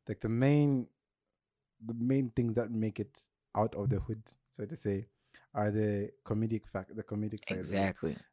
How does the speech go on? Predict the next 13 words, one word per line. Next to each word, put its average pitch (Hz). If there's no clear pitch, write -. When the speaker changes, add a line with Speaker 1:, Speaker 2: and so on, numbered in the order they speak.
Speaker 1:
Like, 107
the 113
serious 156
movies 147
or 110
the 107
serious 127
content 113
is 101
very, 107
is -
very 123
minimal. 117